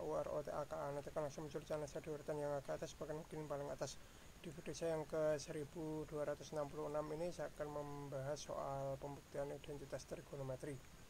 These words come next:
Nah, soalnya seperti ini, sama, eh, hampir mirip sekali dengan soal yang sebelumnya, ya. Nah, untuk mengerjakan soal ini, saya pakai tiga cara. Nanti ruas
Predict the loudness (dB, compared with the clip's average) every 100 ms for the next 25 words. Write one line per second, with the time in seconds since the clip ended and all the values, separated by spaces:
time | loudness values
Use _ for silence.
0 | -14 -14 -10 -6 -4 -2 -2 0 -2 -6
1 | -4 -2 0 0 0 0 2 0 4 4
2 | 4 0 -6 -6 -4 -2 2 4 4 2
3 | 2 4 4 4 -4 -4 -2 0 2 2
4 | 0 -4 -6 -4 0 0 0 -4 -8 -14
5 | -14 -14 -14 -14 -10 -10 -10 -14 -14 -14
6 | -4 0 6 8 6 6 4 4 6 6
7 | 6 4 4 4 2 0 2 2 2 -2
8 | -2 -2 2 4 6 4 -2 -14 -12 -12
9 | -12 -12 -12 -12 -12 -12 -12 -12 -8 0
10 | 6 8 6